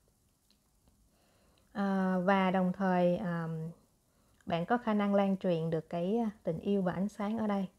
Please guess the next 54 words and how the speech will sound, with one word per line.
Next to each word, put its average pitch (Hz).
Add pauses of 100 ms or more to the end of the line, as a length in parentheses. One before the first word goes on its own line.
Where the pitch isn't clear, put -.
(120)
ha. 196 (220)
Và, 170 (560)
ừm, 165 (1120)
trái 240
tim 226
của 208
bạn 165
có 214
sự 170
rộn 160
ràng, 170
đầy 165
sự 165
yêu 190
thương 190 (160)
ha. 190 (840)
Một 170
cái 226
tình -
yêu 202
lãng 190
mạn, 160
một 160
cái 214
hành 185
trình 165
mới 175
đem 208
đến 208
cho 214
bạn 165
những 165
cái 208
niềm 180
vui 190
tột 160
độ 160 (120)
ha. 196
Bạn 165
cảm 180
thấy 226
hạnh 175
phúc, -
cảm 180
thấy 220
thỏa 170
mãn 180
với 214
những 208
gì 180
bạn 160
sẽ 170
đạt 170
được. 165